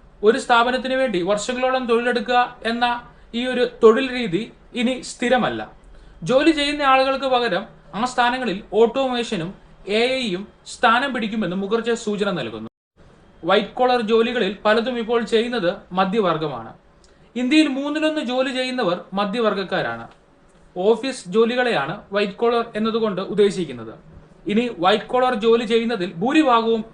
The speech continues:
എ ഐ ആകും. തങ്ങളുടെ ജോലിയിൽ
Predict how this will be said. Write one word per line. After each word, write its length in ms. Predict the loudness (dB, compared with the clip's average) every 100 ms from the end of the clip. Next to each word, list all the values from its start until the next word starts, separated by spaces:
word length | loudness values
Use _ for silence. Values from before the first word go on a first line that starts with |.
| -20 -14 -6
എ 200 | 0 0
ഐ 160 | -2 -4
ആകും. 400 | -8 -8 -10 -16 -20 _ _ _ _ _ -4
തങ്ങളുടെ 320 | 0 0 2
ജോലിയിൽ 520 | 2 2 2 -2 -4